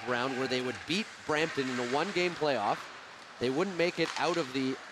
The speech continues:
O M H A playoffs, unfortunately, if you're a fan of theirs, but then they come to the O H L Cup, and then they win a big wild card game. So if you talk about pressure situations, this is a team that's putting it together at the right time of the year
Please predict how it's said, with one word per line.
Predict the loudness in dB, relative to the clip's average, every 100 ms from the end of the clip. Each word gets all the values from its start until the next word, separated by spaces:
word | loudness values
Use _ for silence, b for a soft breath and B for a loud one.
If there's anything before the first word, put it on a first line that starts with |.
| -16 -2
O | 2 4
M | 4
H | 2 2
A | 2
playoffs, | 2 2 4 4 2
unfortunately, | -2 0 2 2 2 0 0
if | 0 -2
you're |
a | 0
fan | 2 2
of | 2
theirs, | 4 2 0
but | -2
then | 0 0
they | 0
come | 0 -2 0
to | 0
the | 2
O | 2
H | 2 2
L | 0
Cup, | 2 2 2 -2 -14 -10 -4
and | 0
then | 2
they | 2
win | 2 2
a | 2
big | 2 0 2
wild | 2 0
card | 2 0 0
game. | -2
So | -2 -2
if | -2
you |
talk | 0 2
about | 2 -2
pressure | 0 0 0
situations, | -2 -4 -2 0 0 -2 -8 -12 -14 -10
this | -6 -2
is |
a | -2
team | -2 -2
that's | 0 -2
putting | 0 0
it | 0
together | -2 0 2
at | 0
the | -2
right | 0 0 2
time | 0 0
of | 0
the |
year | 0 2 0